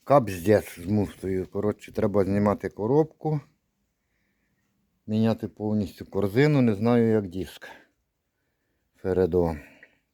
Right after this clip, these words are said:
Корзину це точно будуть міняти. Десь мали, мали зробити, може вже зробили, га? Тут поки не бачу, може там.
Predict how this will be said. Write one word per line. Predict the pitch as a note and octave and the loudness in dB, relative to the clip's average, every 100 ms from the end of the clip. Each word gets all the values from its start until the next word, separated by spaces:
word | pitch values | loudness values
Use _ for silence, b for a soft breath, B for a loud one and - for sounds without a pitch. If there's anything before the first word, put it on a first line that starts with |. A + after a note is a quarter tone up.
| _ _ _ _ _ _ _ _ _ _ _ | _ _ _ _ _ _ _ _ _ _ _
Корзину | - G#2 B2+ C3 | -2 2 4 4
це | A#2 A#2+ | 2 -2
точно | - G2 E2+ D#2+ - _ _ _ _ _ _ _ _ _ _ _ - | -2 -4 -6 -16 -18 _ _ _ _ _ _ _ _ _ _ _ -12
будуть | F#2 F2+ | -10 -6
міняти. | G2 F#2 D#2+ F2+ | -4 -2 -2 -2
Десь | G2+ G#2 | -2 0
мали, | G#2 G#2 G2 _ _ _ _ _ _ _ _ _ _ _ _ - | 2 2 -2 _ _ _ _ _ _ _ _ _ _ _ _ -8
мали | G#2 G#2 | -4 -2
зробити, | F#2+ G2 G2+ B2 - | -2 -4 -2 -4 -4
може | E2 E2 | -8 -8
вже | E2+ E2+ | -8 -10
зробили, | D#2+ E2+ G#2 C3 | -10 -6 -4 -4
га? | C#2 F#2 A2 b b b _ _ _ _ _ _ _ _ _ _ _ _ _ _ _ _ | -4 -8 -10 b b b _ _ _ _ _ _ _ _ _ _ _ _ _ _ _ _
Тут | - - - | -18 -18 -18
поки | - E2 | -10 -8
не | D#2 | -6
бачу, | D2+ A2 C3+ D3+ C3 B B F#2+ | -2 -2 0 -4 -6 B B -12
може | E2+ E2 | -10 -10
там. | - A#2+ | -8 -6